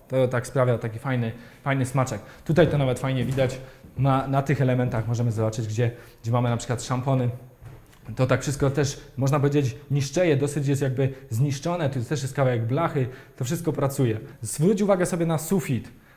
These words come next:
Albo nawet lepiej to będzie widzieć, jak wrócimy właśnie sobie, e, w stronę, e, początku. Zobaczmy sobie właśnie na ten, na ten sufit. To wygląda się świetnie.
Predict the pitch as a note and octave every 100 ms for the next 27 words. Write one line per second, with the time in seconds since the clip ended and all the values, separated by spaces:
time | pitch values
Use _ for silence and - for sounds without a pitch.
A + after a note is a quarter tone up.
0 | _ C3 C3+ D3 D3 D3 F#3+ A3 G3 F3+
1 | E3+ E3+ D#3+ D#3 F3 D#3+ D#3+ D3 - -
2 | D3+ D3+ F#3+ F3 D#3 D3 D3+ D3+ D3 D3
3 | C3+ - - C3 B2+ A#2+ - D#3 D3+ C#3
4 | - - A#2+ A#2+ A#2 C#3+ F#3 E3+ - B2+
5 | B2+ - _ B2+ D3+ F#3+ F3 F3 F3 D#3+
6 | D3+ E3+ D#3 D3 D#3 D3+ D3 C#3+ D3+ E3+
7 | D3+ F#3 - A2+ G2+ - - - - E3+
8 | F3 F3+ E3+ - D#3+ - E3+ C#3 A2+